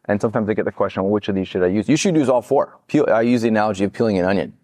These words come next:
and you wanna triangulate and peel and get, and in the workshop, I talk about examples where somebody started out with a high-level description,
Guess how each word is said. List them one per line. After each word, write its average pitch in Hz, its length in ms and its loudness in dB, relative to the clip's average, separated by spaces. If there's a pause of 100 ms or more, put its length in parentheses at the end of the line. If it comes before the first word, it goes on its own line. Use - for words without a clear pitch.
and 95 100 -2
you 101 60 2
wanna 101 160 0
triangulate 87 580 -2
and 73 100 -8
peel - 460 -2
and 87 140 -4
get, - 180 -2
and 90 180 -4
in 87 80 -2
the 85 80 -2
workshop, 87 360 -2
I 90 40 -6
talk 90 220 -6
about 80 160 -2
examples 82 480 -4
where - 80 -6
somebody 98 220 -2
started 85 200 0
out 82 120 0
with - 80 -10
a - 60 -2
high-level 85 520 -2
description, - 640 -6